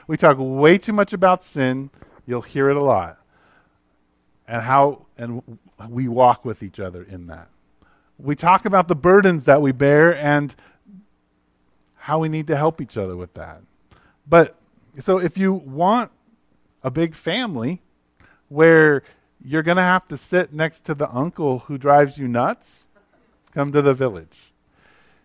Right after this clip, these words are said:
Because there's a joy in sitting next to him and watching kids bounce all over the place, right? There, it, it's transformative to see God's kingdom, his family, his house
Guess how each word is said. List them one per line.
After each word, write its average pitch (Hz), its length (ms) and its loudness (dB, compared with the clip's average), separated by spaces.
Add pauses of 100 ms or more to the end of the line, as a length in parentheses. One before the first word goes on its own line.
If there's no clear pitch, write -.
(800)
Because 147 320 -6
there's 208 320 4 (100)
a 156 140 -8
joy 147 560 2
in 127 100 -2
sitting 135 260 -4
next 135 240 -4
to 135 120 -10
him 123 260 -2
and 117 140 -6
watching 123 360 -4
kids 113 300 -6
bounce 107 560 -10
all 107 200 -6
over 98 140 -10
the 90 120 -18
place, - 420 -20 (300)
right? 107 240 -18 (340)
There, 175 140 2
it, 165 260 -6
it's 151 240 -14
transformative 165 1040 -6
to 123 100 -12
see 151 280 -2
God's 139 420 -8
kingdom, 131 580 -6
his 120 240 -10
family, 147 500 -8
his 120 180 -8
house 147 440 -4